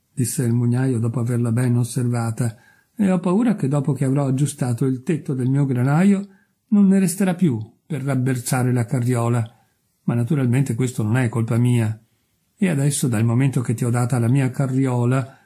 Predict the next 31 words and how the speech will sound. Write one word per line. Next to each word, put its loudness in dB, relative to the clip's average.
non 0
dubito 2
che -2
vorrai 0
darmi 0
un -2
po' -6
di 2
fiori 0
in 0
cambio. 0
Eccoti -2
il 0
paniere, -2
e -2
fa -2
bene 2
attenzione 2
di 2
riempirlo 0
tutto." -2
"Proprio -2
tutto?", -2
domandò 0
il -2
piccolo -2
Hans -2
con 0
un -2
certo -4
rincrescimento, 0